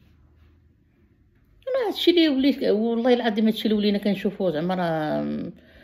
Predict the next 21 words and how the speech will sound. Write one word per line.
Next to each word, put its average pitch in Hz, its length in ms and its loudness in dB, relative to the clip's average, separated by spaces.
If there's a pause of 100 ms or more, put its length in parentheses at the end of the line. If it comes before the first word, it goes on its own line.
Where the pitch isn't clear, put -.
(580)
اكثر - 360 -6
من 202 440 4
ما 180 60 4
كيتصور 170 560 0
الانسان، 147 600 -4 (1800)
أكثر. - 340 -12 (3500)
ما، 508 420 2
اللي 233 200 4
ما، 262 100 8
اللي 214 280 2
ما 220 100 4
جعلش 190 280 2
الله 208 140 2
سبحانه 196 240 0
وتعالى 180 300 2
رقيب 175 340 0
عليه، 403 200 0
هذاك 440 160 -4
شي 285 100 -10
شغله. 151 360 -2 (1400)
صافي، 285 320 -6